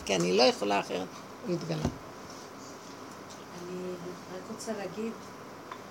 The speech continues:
Speaker 2: כל מה שהיא אמרה, לגמרי מאיר בי.
Speaker 1: חמודה.
Speaker 2: אבל אצלי יש מקום שאני כן צריכה לעשות. אני גם נתקלת,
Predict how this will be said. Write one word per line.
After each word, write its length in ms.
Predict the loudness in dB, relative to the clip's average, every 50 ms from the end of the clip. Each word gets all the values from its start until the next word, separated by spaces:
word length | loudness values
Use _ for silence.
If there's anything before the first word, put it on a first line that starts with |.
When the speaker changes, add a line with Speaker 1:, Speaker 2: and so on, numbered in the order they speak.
| -12 -12 -12 -12 -10 -6 -2
Speaker 2:
כל 120 | 0 2
מה 180 | 2 2 2 2
שהיא 220 | 0 0 2 2
אמרה, 340 | 0 0 0 -2 -2 -2 -2 -2 -2 -4 -8 -8 -10 -12 -12 -12 -12 -10 -8 -6
לגמרי 380 | -2 0 2 2 2 2 0 2 2 2
מאיר 260 | 2 2 2 0 0
בי. 280 | 0 -2 -2 -2 -4 -4 -4 -4 -8 -10 -12 -12 -12 -12 -10 -6 -2
Speaker 1:
חמודה. 420 | -2 0 0 0 -2 -4 -4 -2 -2 -2 -2
Speaker 2:
אבל 120 | 0 2 2 2 2 0
אצלי 380 | -2 -6 -4 -2 -2 0 0 0
יש 160 | 0 0 0 0
מקום 340 | -2 -2 -2 -2 -2 -2 -2
שאני 260 | -2 -2 0 0 0 0 0
כן 140 | -2 -2 -2
צריכה 180 | -2 -4 -6 -6
לעשות. 460 | -4 -4 -6 -6 -4 -2 -2 -2 -2 -4 -6 -8 -8 -8 -10 -12 -12 -12 -12 -12 -12 -10 -6 -2
אני 140 | 0 2 2 2 2
גם 180 | 2 2 2 2 2 2
נתקלת, 540 | 0 0 -4 -4 -6 -4 -4 -2 0 -2 0